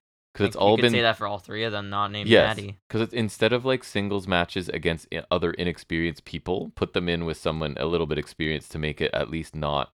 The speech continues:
Speaker 1: terrible. So Natty worked hard to make sure the others didn't look silly, and I think she should probably be commended for that. I didn't think Cora Jade really did much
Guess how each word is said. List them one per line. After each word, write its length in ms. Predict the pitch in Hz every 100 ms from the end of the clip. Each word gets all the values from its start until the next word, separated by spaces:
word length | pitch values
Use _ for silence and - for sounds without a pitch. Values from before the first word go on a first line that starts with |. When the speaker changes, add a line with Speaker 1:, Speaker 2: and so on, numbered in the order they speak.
| -
Speaker 1:
terrible. 500 | 78 71 62 50 - _ _ _
So 120 | 95
Natty 300 | 90 95 98
worked 240 | 92 87
hard 400 | - 82 82 82 - _ _
to 80 | 92
make 160 | 82 -
sure 160 | 90
the 140 | 80 69
others 260 | 80 78
didn't 320 | - 80 76 64
look 280 | 80 -
silly, 420 | - 87 85 107 -
and 120 | 78
I 80 | 76
think 240 | 85 76
she 160 | - 80
should 240 | - 78
probably 300 | - 92 87
be 120 | 73 71
commended 440 | 80 73 71 69
for 140 | 85
that. 280 | 73 71 73 - _ -
I 60 | 87
didn't 180 | 123 135
think 160 | 139 -
Cora 240 | 120 117
Jade 260 | 92 101 92
really 220 | 98 98
did 240 | 78 98
much 260 | 92 87